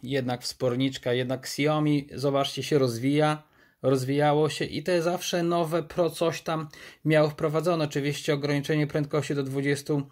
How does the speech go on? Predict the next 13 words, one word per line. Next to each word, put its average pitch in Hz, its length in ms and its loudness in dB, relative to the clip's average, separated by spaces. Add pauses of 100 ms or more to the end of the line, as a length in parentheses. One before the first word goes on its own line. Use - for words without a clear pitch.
(340)
kilometrów 147 520 2
na 147 80 2
godzinę 143 340 0
w 135 40 -2
wersji 139 600 0
na 143 120 2
rok 139 140 0
dwadzieścia 135 380 -2
dwadzieścia 135 280 -2
dwa 131 180 2
jest 131 320 -2
dyskusyjny 147 800 2
i 127 180 -2